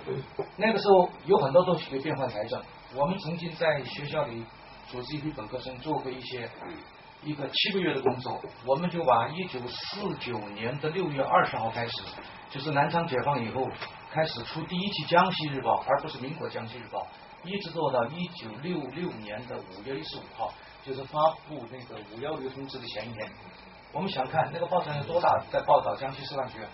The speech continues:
Speaker 1: 我发现有五十六万字在报道江西师范学院。
Speaker 2: 嗯。
Speaker 1: 其中很好玩的就是，第一批进江西，就是进从八一哥大到后头进这个所谓的南昌大学的学生，缴的全部是实物。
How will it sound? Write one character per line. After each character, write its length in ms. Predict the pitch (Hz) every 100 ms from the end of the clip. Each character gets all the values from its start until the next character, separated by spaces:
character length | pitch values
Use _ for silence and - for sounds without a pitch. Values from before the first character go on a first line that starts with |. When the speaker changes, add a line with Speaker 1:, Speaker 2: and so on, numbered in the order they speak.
| - - -
Speaker 1:
我 140 | 151 160
发 140 | 160
现 160 | 156 160
有 80 |
五 120 | 143 -
十 120 | 160
六 120 | 185
万 180 | 156 117
字 120 | 117
在 100 | - - -
报 140 | 143
道 80 | 131
江 120 | - 135
西 100 | 135
师 120 | - -
范 140 | 123
学 80 | -
院。 100 | - -
Speaker 2:
嗯。 100 | 156 - - - - - -
Speaker 1:
其 140 | 202
中 120 | 240
很 160 | 208 269
好 120 | -
玩 160 | 143 160
的 80 | 160
就 120 | 143
是， 140 | 113 - - - - - -
第 60 | 240
一 180 | 277 302
批 180 | 226 262
进 260 | - 254 202
江 300 | 220 220 226
西， 280 | - 190 196
就 120 | 214
是 120 | 185
进 280 | 190 208 180
从 240 | - 180
八 200 | 202 214
一 100 | 214
哥 180 | - 196
大 80 | 190 - -
到 80 | 156
后 200 | 170 147
头 100 | 143
进 220 | - 151
这 120 | 135
个 100 | 131
所 160 | - 127
谓 100 | 131
的 180 | 127 - - - - - 123
南 160 | 127
昌 120 | 180 170
大 160 | 160
学 120 | 135 123
的 120 | 117
学 180 | - 131
生， 180 | 131 123 - - - - - - - - - - - - -
缴 320 | 139 113 120
的 100 | 170
全 260 | - 123 -
部 100 | -
是 60 |
实 280 | - - 117
物。 80 | 135